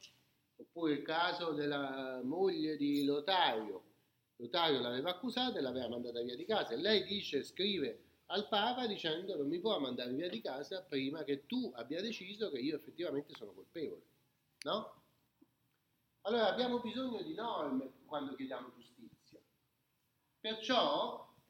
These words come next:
nella mentalità dell'undicesimo secolo un buon raccoglitore di norme le va cercando dovunque le trova, norme a patto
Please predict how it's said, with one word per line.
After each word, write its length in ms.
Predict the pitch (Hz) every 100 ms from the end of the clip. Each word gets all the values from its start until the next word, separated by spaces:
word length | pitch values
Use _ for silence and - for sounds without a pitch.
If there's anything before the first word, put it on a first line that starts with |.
| _ 135
nella 640 | 147 190 233 208 180 175
mentalità 640 | 160 - - 190 185 220 147
dell'undicesimo 720 | 151 143 - - 160 139 127
secolo 420 | - - - 117
un 220 | 151 156 -
buon 420 | 240 262 254 -
raccoglitore 840 | 135 165 - - 170 160 156 196
di 120 | 156 151
norme 340 | 143 120 139
le 120 | 160
va 180 | 196 208
cercando 960 | - 233 - 185 185 214 208 220 214 - -
dovunque 640 | 151 - - _ _ 143
le 120 | 120
trova, 480 | - 185 156 - - - _ _ _ _ -
norme 600 | 170 147 139 160 214 196
a 80 |
patto 540 | 165 190 180 - 180